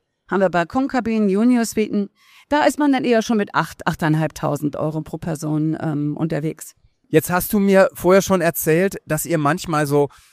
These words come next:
Speaker 2: Special Guests habt, große Gruppen, die das ganze Boot dann für eine Woche chartern.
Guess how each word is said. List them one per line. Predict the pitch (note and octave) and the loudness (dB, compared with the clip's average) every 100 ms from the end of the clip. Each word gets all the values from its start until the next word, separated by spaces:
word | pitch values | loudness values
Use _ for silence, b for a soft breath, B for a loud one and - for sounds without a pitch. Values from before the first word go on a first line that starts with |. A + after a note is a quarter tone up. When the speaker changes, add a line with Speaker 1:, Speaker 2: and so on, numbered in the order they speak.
| b | b
Speaker 2:
Special | - - E3+ - G3 | -14 0 0 2 0
Guests | D#3+ F3 - - | 0 -2 -4 -4
habt, | E3 - _ B2+ | -4 -4 _ -8
große | A#2+ C#3 F#3+ E3+ | 2 4 4 0
Gruppen, | C3+ D#3 F#3 | -2 -2 -4
die | D3 | -4
das | C#3+ - | -4 -2
ganze | D#3+ F3 | -4 -2
Boot | C3 F#3 F3+ | -2 0 -2
dann | |
für | - | -2
eine | C3 A#2 | -2 0
Woche | G#2+ A#2 | -2 -2
chartern. | B2+ A2+ C#3 | -6 -4 -4